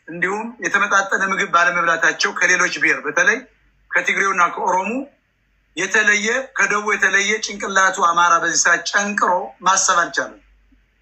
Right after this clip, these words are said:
ራሱ ዶክተሩ የጨነቀረ ነው። ወረቀት ብቻ የተሸከመ ለእንጀራ ወይም ለደሞዝ ብቻ ወረቀት ተሸክሞ የሚዞር የማይረባ ቅንጭር አእምሮ ያለው ነው። ይህንን ነው የምንመለከተው። በዚህም እንግዲህ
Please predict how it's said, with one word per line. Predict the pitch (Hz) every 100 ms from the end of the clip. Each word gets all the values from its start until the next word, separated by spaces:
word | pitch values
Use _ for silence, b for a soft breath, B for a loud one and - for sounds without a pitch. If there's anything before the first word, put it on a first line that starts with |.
| _ _ -
ራሱ | 190 214 202 208 -
ዶክተሩ | 185 190 208 214 269 - - - -
የጨነቀረ | 196 220 208 208 190 -
ነው። | - _ _ _ _ _ _ -
ወረቀት | 196 214 214 208
ብቻ | 208
የተሸከመ | 202 185 - 180 170 165 - - _ _ _ _
ለእንጀራ | - 208 202 190 165
ወይም | 180 208
ለደሞዝ | 190 190 196 202 -
ብቻ | 170 - 202 -
ወረቀት | - 190 202 196
ተሸክሞ | 180 175 180 170
የሚዞር | 175 175 190 220 - - _ _ _ 151
የማይረባ | 196 196 190 185 190 220 - -
ቅንጭር | - 240 247 -
አእምሮ | 180 180
ያለው | 190 160 131
ነው። | - - -
ይህንን | 175 202 214
ነው | 208
የምንመለከተው። | 202 196 196 - - 170 - - _ _ _ _ 185
በዚህም | - 254 262
እንግዲህ | 226 220 214